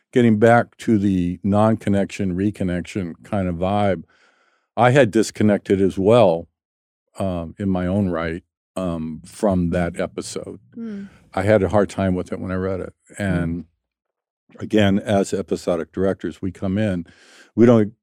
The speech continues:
Speaker 1: get to choose our scripts. We don't get to whatever. We get handed a script and this is what you're gonna make.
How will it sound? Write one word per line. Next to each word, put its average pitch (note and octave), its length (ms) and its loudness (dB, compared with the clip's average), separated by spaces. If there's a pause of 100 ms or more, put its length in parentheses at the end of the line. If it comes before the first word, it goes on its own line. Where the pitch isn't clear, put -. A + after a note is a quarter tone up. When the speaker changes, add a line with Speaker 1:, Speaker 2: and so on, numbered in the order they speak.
(100)
Speaker 1:
get A2+ 200 4
to - 80 -8
choose G2 300 0
our F#2+ 120 2
scripts. - 500 -2
We G2 80 -4
don't F2+ 240 -6
get F2 260 -8
to E2+ 340 -6 (160)
whatever. F2+ 340 -2
We F2+ 120 -6
get F2 160 -8
handed E2+ 320 -4
a D#2+ 40 -12
script - 340 -8
and F2 80 -12
this - 80 -18
is - 60 -14
what E2+ 160 -12
you're E2+ 100 -14
gonna D#2+ 120 -12
make. F2+ 400 -14